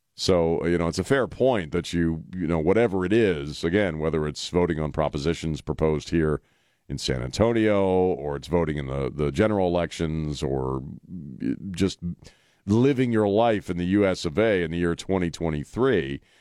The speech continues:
you can't depend on anybody else to properly inform you as to what's going on in the world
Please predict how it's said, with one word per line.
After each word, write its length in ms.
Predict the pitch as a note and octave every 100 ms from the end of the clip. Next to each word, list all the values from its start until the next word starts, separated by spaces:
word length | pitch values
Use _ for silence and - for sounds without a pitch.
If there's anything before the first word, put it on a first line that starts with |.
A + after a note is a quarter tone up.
| _
you 160 | G2+ A#2+
can't 300 | - C3 G#2
depend 520 | F#2 - C3+ C#3 A2
on 140 | F#2 F#2+
anybody 600 | C3+ B2+ A#2 G2 F#2+ F#2
else 260 | F2+ E2+ -
to 160 | - D#2+
properly 600 | - G2+ G2+ F2+ E2+ E2+
inform 500 | C#2+ - F2+ D#2+ C#2
you 380 | D2+ D2 A1+ - _ _ _ _ _ _ _
as 180 | - D#2
to 80 | E2+
what's 180 | D2+ -
going 280 | D#2 C#2+ C2+
on 220 | B1 A#1
in 80 | A1+
the 80 |
world 360 | C2+ G2+ D#2+